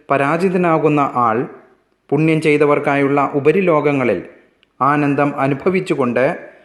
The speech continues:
അസംഖ്യം സംവത്സരങ്ങൾ വാണതിനു ശേഷം നീതിനിഷ്ഠയുള്ള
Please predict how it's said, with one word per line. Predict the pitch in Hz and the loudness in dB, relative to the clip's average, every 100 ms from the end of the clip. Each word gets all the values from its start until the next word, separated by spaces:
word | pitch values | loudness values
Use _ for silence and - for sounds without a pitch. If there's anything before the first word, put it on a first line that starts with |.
| _ - | _ -4
അസംഖ്യം | 156 185 208 208 220 208 | -2 2 2 2 0 0
സംവത്സരങ്ങൾ | 202 151 185 180 175 175 170 | 0 0 0 0 0 0 0
വാണതിനു | 151 131 151 175 180 | 2 2 2 0 -2
ശേഷം | 147 117 - 127 87 - - _ _ _ 143 | 0 -2 -2 -4 -6 -16 -20 _ _ _ -4
നീതിനിഷ്ഠയുള്ള | 165 185 190 180 - 165 143 143 143 143 - | -2 0 0 -2 0 0 2 2 0 -2 -6